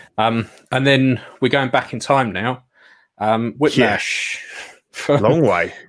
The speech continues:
Speaker 2: When did,
Speaker 1: A
Speaker 2: when
Speaker 1: long
Speaker 2: was
Speaker 1: way.
Speaker 2: this?
Speaker 1: Um, so this came out the other day.
Speaker 2: Twenty twelve?
Speaker 1: Yeah,
Speaker 2: The
Speaker 1: tw-,
Speaker 2: film?
Speaker 1: yeah.
Speaker 2: Yeah.
Speaker 1: It, and the figure's exactly the same as the last version.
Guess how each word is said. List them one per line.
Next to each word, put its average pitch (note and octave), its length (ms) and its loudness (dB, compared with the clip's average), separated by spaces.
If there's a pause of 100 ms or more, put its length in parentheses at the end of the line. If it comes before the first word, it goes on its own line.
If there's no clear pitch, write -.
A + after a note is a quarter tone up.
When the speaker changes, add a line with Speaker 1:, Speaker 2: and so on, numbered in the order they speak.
(120)
Speaker 2:
When B2 220 -2
did, A#2 80 2
Speaker 1:
A A2+ 40 2
Speaker 2:
when A2 80 2
Speaker 1:
long B2+ 140 4
Speaker 2:
was G#2+ 120 -2
Speaker 1:
way. G2+ 180 2
Speaker 2:
this? F2+ 140 -8 (240)
Speaker 1:
Um, G#2 420 -2 (540)
so - 200 -4
this A#2 220 0
came G#2 300 -2
out G2 360 -2 (260)
the G2+ 160 -2
other G2 200 -4
day. A#2 120 -2
Speaker 2:
Twenty A#2+ 320 -2
twelve? E3 320 -12 (320)
Speaker 1:
Yeah, A2+ 300 2 (220)
Speaker 2:
The A2 80 -14
Speaker 1:
tw-, - 80 -14
Speaker 2:
film? B2+ 200 -2
Speaker 1:
yeah. G2 300 -6 (220)
Speaker 2:
Yeah. F#2 280 -10 (100)
Speaker 1:
It, A2+ 180 -6 (200)
and B2+ 300 -2 (260)
the - 80 -10
figure's - 360 -6
exactly G2 360 -6
the G2 80 -10
same G2+ 260 -4
as F#2+ 100 -6
the G2 60 -4
last G2 280 -2
version. A#2+ 380 2